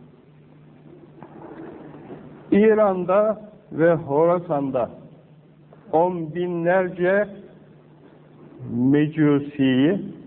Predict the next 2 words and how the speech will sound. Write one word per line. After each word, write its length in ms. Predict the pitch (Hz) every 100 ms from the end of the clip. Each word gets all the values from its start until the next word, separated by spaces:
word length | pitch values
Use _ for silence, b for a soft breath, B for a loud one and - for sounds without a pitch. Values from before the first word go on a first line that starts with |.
| -
ateşperesti 1160 | 139 143 156 156 156 151 135 139 143 196 226 220 - - - - _ - - - - _ - - - - - - - - - - -
Müslüman 800 | 135 156 160 165 175 190 175 -